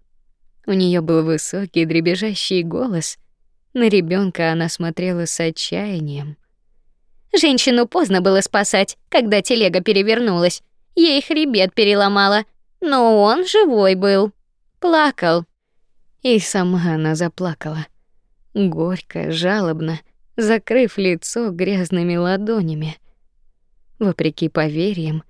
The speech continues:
похищали детей кикиморы не со злобы. Сами они рожать не могли, а с найдёнышами нянькались всем болотом. Любили как родных. Если то была девочка,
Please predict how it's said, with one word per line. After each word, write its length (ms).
похищали 680
детей 480
кикиморы 760
не 180
со 220
злобы. 460
Сами 340
они 340
рожать 440
не 100
могли, 580
а 120
с 100
найдёнышами 880
нянькались 680
всем 360
болотом. 640
Любили 560
как 260
родных. 600
Если 480
то 200
была 280
девочка, 720